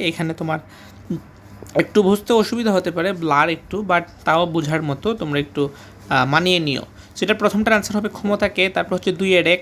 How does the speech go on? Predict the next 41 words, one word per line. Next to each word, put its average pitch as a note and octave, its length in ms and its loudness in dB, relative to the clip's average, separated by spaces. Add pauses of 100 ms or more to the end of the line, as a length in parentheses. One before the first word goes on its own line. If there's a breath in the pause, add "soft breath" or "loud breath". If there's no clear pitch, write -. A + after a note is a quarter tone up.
তারপর E3+ 220 -6
হচ্ছে F3+ 180 -6 (100)
তিনের E3 260 -4 (120)
তিন, F3+ 240 0
আহ, - 640 0
তারপর F3 180 -2
হচ্ছে G3 180 -2
চারের E3+ 340 2 (120)
তিন, G3 160 0 (140)
পাঁচের E3 460 -2
দুই, F#3 280 0 (360 loud breath)
আর D#3+ 160 2
ছয়ের G3 380 2 (100)
এক, F#3+ 300 2
আর C#3+ 200 4
সাতের F#3+ 520 0 (420 loud breath)
তিন। F3+ 220 0
আর D#3 240 4
এটা G3+ 120 0
কিন্তু G#3+ 200 -2
সেট G#3 280 0 (120)
ঘ D3+ 80 -6 (180)
অনুযায়ী, E3 340 0 (460 loud breath)
so E3 120 -4
সেট E3 220 0 (100)
ঘ - 20 -4 (100)
যারা G3+ 220 2
আছো G3+ 120 -6
তারা D#3+ 260 0
এই D#3+ 160 -4 (120)
ক্রমিক E3+ 340 -2
নাম্বারটা F3 300 -2
মিলাতে D#3 320 -4
পারবে। C#3 300 -2 (520 loud breath)
আটের G#3 400 4 (260)
এক, G3+ 160 -4
আহ, C3+ 500 -2 (140)
তারপর D3+ 340 -4 (100)
হচ্ছে E3 200 -6
তোমার E3 240 -2
নয়ের E3 380 2